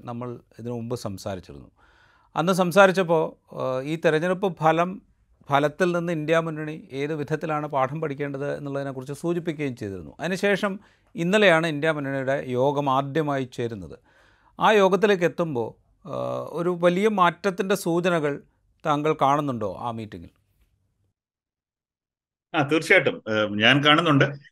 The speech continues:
Speaker 2: ഞാൻ ഏറ്റവും, എനിക്ക് തോന്നുന്നു മാധ്യമങ്ങൾ അധികം, ഏഹ്, ഇവ-, ഇവിടെ ശ്രദ്ധിച്ചോന്ന് അറിയില്ല. ഒന്ന്, ഒരു പ്രധാനപ്പെട്ടത് മമതാ ബാനർജി പറയുന്നത് അവർ ഏത് പാർട്ടിയായിട്ടും, ഏഹ്, ഇതിനകത്തുള്ള ഏത് സഖ്യവും, അതായത് ഇടതുപക്ഷത്തിനോട് വേണമെങ്കിലും, പേര് പറഞ്ഞില്ലെങ്കിലും,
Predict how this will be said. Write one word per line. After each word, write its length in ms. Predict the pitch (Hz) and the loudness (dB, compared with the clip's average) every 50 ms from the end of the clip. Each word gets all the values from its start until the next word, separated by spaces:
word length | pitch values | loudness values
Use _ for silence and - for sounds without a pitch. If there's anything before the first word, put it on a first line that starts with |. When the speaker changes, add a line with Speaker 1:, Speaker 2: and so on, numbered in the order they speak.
| _ - | _ 4
Speaker 2:
ഞാൻ 180 | 131 135 147 147 | 6 6 8 8
ഏറ്റവും, 360 | 147 147 175 180 170 160 147 | 8 8 6 4 4 4 4
എനിക്ക് 180 | 147 156 165 160 | 6 6 6 6
തോന്നുന്നു 220 | 165 175 180 180 | 6 4 4 6
മാധ്യമങ്ങൾ 440 | 151 143 143 135 160 190 190 180 180 | 6 6 6 6 4 2 4 4 4
അധികം, 420 | 170 156 165 180 190 180 170 139 - 139 131 131 135 | 4 4 4 2 2 2 -2 -6 -6 -4 2 4 6
ഏഹ്, 260 | 131 131 131 127 113 | 8 8 8 8 6
ഇവ-, 220 | 90 131 127 - | 6 6 6 6
ഇവിടെ 420 | 127 127 131 151 175 175 170 - 143 | 6 6 8 8 8 8 8 4 2
ശ്രദ്ധിച്ചോന്ന് 520 | 135 156 147 156 156 151 196 185 180 160 | 4 4 4 4 4 4 4 4 6 4
അറിയില്ല. 380 | 156 170 180 156 120 127 143 143 147 - - _ _ _ - | 4 4 4 4 4 4 2 2 -2 -14 -20 _ _ _ 2
ഒന്ന്, 300 | 131 135 147 165 180 190 | 4 6 6 6 6 6
ഒരു 240 | 185 185 160 156 160 | 8 8 8 6 4
പ്രധാനപ്പെട്ടത് 640 | 160 156 143 165 175 180 165 180 170 180 175 175 | 2 2 2 4 4 4 2 2 2 2 2 4
മമതാ 280 | 165 156 143 151 160 165 | 4 4 4 6 6 6
ബാനർജി 360 | 165 170 165 165 170 160 165 | 8 8 6 6 4 0 -2
പറയുന്നത് 360 | 156 151 147 156 160 156 156 | -2 0 2 2 2 2 2
അവർ 160 | 151 151 151 151 | 2 4 4 6
ഏത് 380 | 147 151 151 165 160 139 - | 6 6 6 4 4 2 2
പാർട്ടിയായിട്ടും, 880 | - - 123 139 139 139 139 156 151 143 139 135 143 139 139 135 123 123 | -2 -4 0 2 4 4 4 6 4 4 4 4 2 0 0 0 0 0
ഏഹ്, 380 | 123 120 120 117 113 113 113 | 0 0 0 0 -2 -2 0
ഇതിനകത്തുള്ള 720 | 101 113 131 135 131 139 147 151 160 160 151 143 147 143 143 | 2 4 4 6 6 6 4 4 4 2 2 0 2 4 6
ഏത് 180 | 139 139 143 | 4 4 4
സഖ്യവും, 460 | 139 143 139 139 139 151 139 131 - 120 | 2 2 0 2 2 0 0 0 2 4
അതായത് 340 | 120 131 139 151 165 170 170 - - _ _ _ _ - | 6 6 6 6 6 4 2 -2 -12 _ _ _ _ -2
ഇടതുപക്ഷത്തിനോട് 1000 | - 131 131 151 165 175 175 170 180 175 165 - _ _ - 165 170 170 170 170 | 0 4 4 6 6 6 6 4 2 0 -2 -4 _ _ -6 -2 -2 0 4 4
വേണമെങ്കിലും, 560 | 165 165 160 165 170 165 165 160 139 143 143 | 6 6 6 4 2 4 4 4 4 2 2
പേര് 200 | 127 123 127 143 | 2 4 6 6
പറഞ്ഞില്ലെങ്കിലും, 640 | 160 160 156 165 185 180 180 165 156 147 180 214 - | 6 6 4 4 4 2 2 2 2 0 0 -2 -6